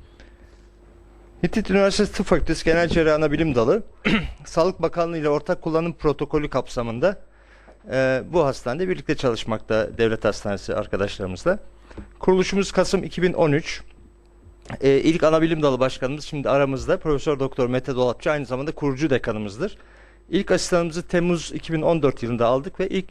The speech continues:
uzmanımız da iki bin on dokuzda mezun oldu. E,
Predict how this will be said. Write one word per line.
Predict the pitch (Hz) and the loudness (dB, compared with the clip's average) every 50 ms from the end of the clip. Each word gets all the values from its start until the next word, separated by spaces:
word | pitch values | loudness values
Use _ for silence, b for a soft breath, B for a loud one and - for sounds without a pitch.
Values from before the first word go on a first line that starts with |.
| - - | -8 -6
uzmanımız | - 135 120 107 127 123 123 120 113 101 117 143 | -6 -4 -2 0 0 0 0 -2 -4 -4 -2 -2
da | 180 202 196 b b b b b b b b - | -2 -2 -2 b b b b b b b b -8
iki | - - - 170 | -8 -4 0 0
bin | 160 - | 0 2
on | - 175 175 160 | 2 2 2 2
dokuzda | 127 120 - - 110 - - 190 202 - - - | 0 -2 -2 -4 -4 0 0 0 0 0 -6 -6
mezun | - 143 143 135 120 107 113 107 | -2 0 2 2 2 0 -2 -2
oldu. | 98 95 95 90 143 180 220 - - - b b b b b b b b b b b b b b - - - | -2 -2 0 0 0 0 0 -2 -8 -16 b b b b b b b b b b b b b b -18 -4 0
E, | 123 135 135 135 135 - - | 2 4 4 4 4 2 0